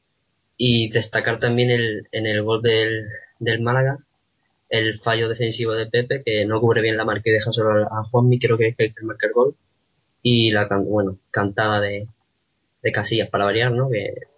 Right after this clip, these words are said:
siempre va, va cantada por partido, aunque en algún partido no nos marque, o sea, aunque no nos creen ocasiones, él siempre está ahí para, para hacer una ocasión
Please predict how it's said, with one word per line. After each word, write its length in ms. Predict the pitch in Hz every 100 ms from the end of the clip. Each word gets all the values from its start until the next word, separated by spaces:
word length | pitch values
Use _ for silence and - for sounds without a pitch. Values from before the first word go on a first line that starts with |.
| _
siempre 480 | - 113 107 104 95
va, 240 | 98 98
va 160 | 104 104
cantada 300 | 110 104 101
por 160 | 98 95
partido, 420 | 90 123 123 - _
aunque 380 | 101 - 90 90 - _ _ _ _ _ _
en 80 | 110
algún 220 | 110 113
partido 300 | 113 120 117
no 60 | 117
nos 120 | 117
marque, 340 | 127 135 147
o 60 | 139
sea, 160 | 120
aunque 220 | 107 107 107
no 80 |
nos 100 | 113
creen 180 | 117 117
ocasiones, 460 | 117 117 131 135 127
él 160 | 120
siempre 340 | 113 123 117 117
está 180 | - 117
ahí 100 | 117
para, 360 | 107 101 92 _ _
para 260 | 107 101 95
hacer 300 | - 117 110
una 180 | 110 101
ocasión 320 | 98 98